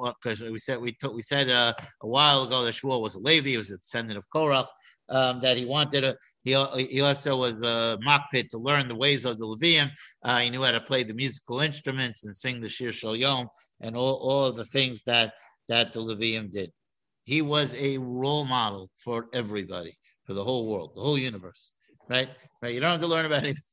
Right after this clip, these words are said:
else. So you learn about, just, just, just follow, just follow Shmuel and Avi, and, and, and you'll be way ahead, uh, in Kedusha of, of most things in this world. And I, I, I think that's a very important idea. And it says, uh, "Chagod ephod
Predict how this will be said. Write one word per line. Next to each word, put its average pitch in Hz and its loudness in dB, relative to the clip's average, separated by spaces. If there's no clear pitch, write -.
else. 107 -10
So 123 -10
you 117 -6
learn 143 -4
about, 127 -4
just, 139 -10
just, 147 -10
just 196 -4
follow, 190 6
just 202 2
follow 185 8
Shmuel 156 2
and 139 0
Avi, 123 -2
and, 120 -8
and, 120 -4
and 123 -6
you'll 127 -2
be 127 -4
way 151 6
ahead, 135 6
uh, 127 4
in 123 -4
Kedusha 139 2
of, 120 4
of 113 -4
most 123 -2
things 120 -4
in 110 -6
this 110 -8
world. 98 -4
And 107 -6
I, 110 -6
I, 117 -4
I 113 -4
think 117 -4
that's 120 0
a 120 -2
very 120 4
important 110 -4
idea. 98 -6
And 113 -4
it 117 -2
says, 143 6
uh, 123 6
"Chagod 135 2
ephod 135 2